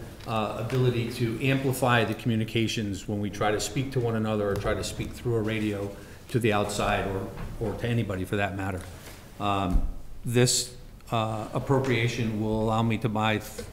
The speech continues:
twenty-six devices that clip onto the S C B A mask and amplify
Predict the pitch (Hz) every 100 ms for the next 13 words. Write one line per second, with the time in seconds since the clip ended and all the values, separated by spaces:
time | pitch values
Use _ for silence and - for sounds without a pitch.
0 | - - 131 131 127 - 127 - - 113
1 | 101 117 - - 110 95 110 - - -
2 | 131 131 123 123 117 127 117 117 113 -
3 | - - - - - 113 113 110 104 -
4 | 131 - 131 127 120 117 113 110 110 -
5 | 120 120 - 143 135 135 117 120 120 117